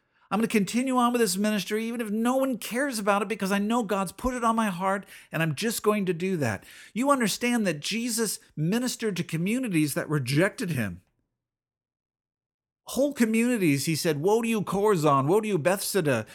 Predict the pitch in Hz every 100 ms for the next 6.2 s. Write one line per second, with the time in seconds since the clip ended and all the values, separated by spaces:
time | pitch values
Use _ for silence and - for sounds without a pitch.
0 | - _ 269 262 220 302 269 247 247 247
1 | 220 143 156 135 220 240 208 160 - 196
2 | 165 165 160 185 202 - 147 - 185 220
3 | 320 370 277 165 208 226 185 185 139 139
4 | 135 151 226 226 202 - - - 214 262
5 | 294 240 285 277 254 226 285 339 - 370
6 | 330 247